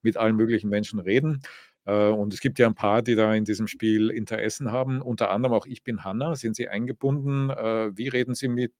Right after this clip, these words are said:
ähm, haben Sie den Eindruck, dass, ähm, sozusagen dieses Grassroots-Element, das da, äh, in Ich bin Hanna zur Sprache gekommen ist, ausreichend repräsentiert ist in diesen Diskussionen?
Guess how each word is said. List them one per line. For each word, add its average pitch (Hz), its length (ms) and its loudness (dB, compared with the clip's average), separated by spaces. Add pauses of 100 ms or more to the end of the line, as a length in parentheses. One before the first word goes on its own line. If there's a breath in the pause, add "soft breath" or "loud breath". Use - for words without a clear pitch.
ähm, 110 420 -2
haben 110 100 -2
Sie 107 140 -6
den 110 140 0
Eindruck, 113 440 0
dass, - 400 -4
ähm, 104 400 0
sozusagen 104 800 0
dieses 104 440 -4
Grassroots-Element, 113 1300 0
das - 180 -6
da, 107 280 2 (640 loud breath)
äh, 113 160 -2
in 110 100 2
Ich 107 200 -2
bin 107 180 -2
Hanna 110 460 4
zur 107 360 2
Sprache 101 460 -2
gekommen 113 480 -2
ist, 110 240 -2
ausreichend 110 600 -2
repräsentiert 107 680 -2
ist 147 220 -2
in 135 80 -6
diesen 123 260 -6
Diskussionen? 113 760 -2